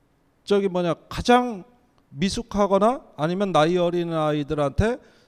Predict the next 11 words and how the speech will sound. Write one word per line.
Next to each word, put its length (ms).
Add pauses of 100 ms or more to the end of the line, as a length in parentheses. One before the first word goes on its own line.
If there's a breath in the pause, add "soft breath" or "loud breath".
(240 soft breath)
전방에 720
가장 440
위험한 420
임무를 500 (540 soft breath)
너무나 480
많은 300
것을 240
떠맡기고 680
있다는 360
겁니다. 220 (540 soft breath)
더군다나 480